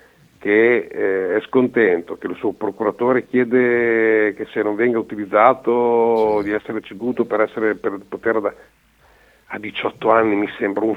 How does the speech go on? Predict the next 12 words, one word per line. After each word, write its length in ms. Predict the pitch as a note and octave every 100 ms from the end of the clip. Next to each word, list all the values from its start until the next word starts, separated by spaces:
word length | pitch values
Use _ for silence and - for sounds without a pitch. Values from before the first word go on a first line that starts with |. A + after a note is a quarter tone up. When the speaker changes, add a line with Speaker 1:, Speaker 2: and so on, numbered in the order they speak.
| -
Speaker 1:
filino 400 | - A2+ A#2+ A2
presto 580 | - G2 G2 F#2+ - G2
Speaker 2:
Eh, 40 | G2+
Speaker 1:
a 40 |
Speaker 2:
anche 100 | F#2+
a 40 | G2
me. 160 | F#2+ - A1+ C#2 - _ _
Speaker 1:
cercare 500 | - A#2 - B2 A2
delle 240 | G#2 G#2 G#2+
richieste, 680 | G#2 - B2 A2 - A#2
va-, 280 | G2+ A2 G#2+
cioè, 260 | - A#2+ -